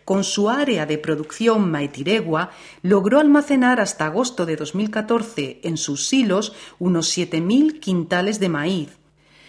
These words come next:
Este avance en la producción se trunca de manera abrupta debido a una ilegal actuación de parte de la Autoridad de Supervisión del Sistema Financiero, la asfi,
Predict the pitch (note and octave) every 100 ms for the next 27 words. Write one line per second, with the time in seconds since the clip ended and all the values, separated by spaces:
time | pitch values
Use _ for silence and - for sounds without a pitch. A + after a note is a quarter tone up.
0 | _ - G#3+ - C#4+ D4+ D4 C#4+ C4 A3+
1 | G3+ G3 - A#3+ A#3+ A#3+ F#3 F3+ A3 A#3+
2 | B3 A3+ F3+ E3 A3+ B3 A3 E3+ C4+ B3+
3 | - F#3+ G#3+ - - E3+ F#3+ A3 C4+ C#4
4 | D4 D4 C4 G3+ F3+ F3 A#3+ B3+ - B3
5 | B3 A#3+ B3+ B3 G#3 F#3 G3 B3 A3+ F#3
6 | E3+ E3+ E3+ G3 G#3+ G#3 F#3 F#3 F3+ -
7 | G#3+ A#3 G#3+ F3 - E3+ E3 E3 D#3+ D#3
8 | A#3+ A3+ D#3+ D3+ D3+ G3+ A3 - D3+ C3+